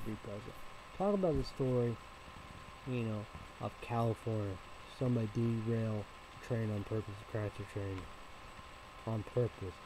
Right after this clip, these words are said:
and try to hit the Navy, the military, hospital ship. Came here to help with coronavirus and covid nineteen.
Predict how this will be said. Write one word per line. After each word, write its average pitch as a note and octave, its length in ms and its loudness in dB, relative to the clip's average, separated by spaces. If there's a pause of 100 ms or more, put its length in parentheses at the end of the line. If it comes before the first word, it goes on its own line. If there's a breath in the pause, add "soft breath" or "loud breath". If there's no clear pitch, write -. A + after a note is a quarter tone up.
(120)
and B2 100 -2
try B2 220 2
to A2+ 140 4
hit A2 260 4 (1160)
the A#2+ 80 2
Navy, G#2+ 460 4 (1600)
the B2 60 4
military, A2 760 4 (920)
hospital G#2+ 580 -2 (140)
ship. F#2+ 220 -4 (1800)
Came A2+ 260 2
here G#2+ 240 2 (120)
to G2+ 180 0
help G#2 280 0
with G#2 140 -2 (100)
coronavirus G#2+ 500 -2
and G#2+ 100 -4
covid G2+ 260 -2
nineteen. G2+ 460 -2